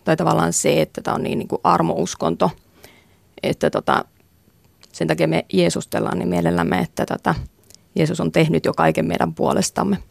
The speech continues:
Tavallaan ei ole kysymys ihmisen omista teoista tai suorituksista tai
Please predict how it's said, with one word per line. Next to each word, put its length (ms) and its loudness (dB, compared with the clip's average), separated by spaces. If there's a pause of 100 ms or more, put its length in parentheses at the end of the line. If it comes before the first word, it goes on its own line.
(140)
Tavallaan 400 -2
ei 140 2
ole 140 0
kysymys 460 -2
ihmisen 380 -2
omista 380 -2
teoista 460 -4
tai 160 -2
suorituksista 880 -6
tai 200 -8